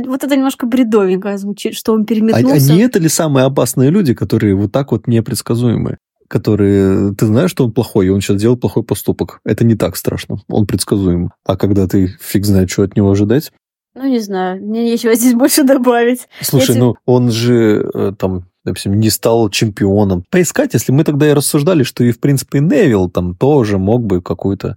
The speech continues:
Speaker 2: про-, прожить судьбу того человека.
Speaker 1: Ага, все обижены на Гарри.
Speaker 2: Да, да.
Speaker 1: <laughs> Опять его всё
Speaker 2: Опять это благородство, Гарри.
Speaker 1: Слушай, мы когда-нибудь будем этот выпуск делать про Гарри, и там его окончательно закидаем камнями. <laughs>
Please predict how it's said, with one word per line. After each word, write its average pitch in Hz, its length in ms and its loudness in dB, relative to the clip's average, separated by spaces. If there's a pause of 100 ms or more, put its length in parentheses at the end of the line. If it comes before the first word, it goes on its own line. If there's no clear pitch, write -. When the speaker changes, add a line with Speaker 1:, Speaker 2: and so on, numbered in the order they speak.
Speaker 2:
про-, 104 220 -2
прожить 104 560 -2 (100)
судьбу 110 400 -2
того 95 280 0
человека. - 480 0
Speaker 1:
Ага, - 100 2
все 240 80 4
обижены 254 400 2
на 240 140 2
Гарри. 202 340 -4 (180)
Speaker 2:
Да, - 80 2 (460)
да. - 220 -14 (680)
Speaker 1:
<laughs> 370 240 0
Опять 302 400 0
его 285 240 2
всё 285 140 -6
Speaker 2:
Опять 165 340 -2
это 123 120 -6
благородство, 113 600 -4
Гарри. 104 160 -2
Speaker 1:
Слушай, 240 220 -4
мы 208 60 -2
когда-нибудь 233 500 0
будем 214 680 0
этот 196 300 -6
выпуск 214 320 -4 (100)
делать 208 380 0
про 208 180 -2
Гарри, 247 320 2
и 202 480 0
там 214 300 0
его 196 320 0
окончательно 208 680 -2
закидаем 202 440 2
камнями. 208 580 2
<laughs> 440 40 -2